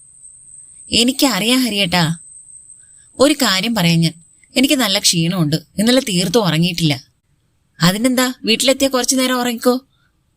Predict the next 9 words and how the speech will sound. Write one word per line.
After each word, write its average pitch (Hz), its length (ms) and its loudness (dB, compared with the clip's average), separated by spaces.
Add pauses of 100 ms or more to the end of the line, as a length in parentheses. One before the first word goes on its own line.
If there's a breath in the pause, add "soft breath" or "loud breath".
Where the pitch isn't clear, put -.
(420)
"പിന്നെ 170 400 2 (100)
ഉറങ്ങാതിരുന്നതിന് 170 720 0
കാരണം 247 560 -2
ഞാൻ 151 260 2
മാത്രമല്ല." 262 560 -2 (540)
"അത് 208 280 2
തന്നെയാണ് 277 300 0
ഞാൻ 233 200 -2
പറഞ്ഞത്, 190 440 0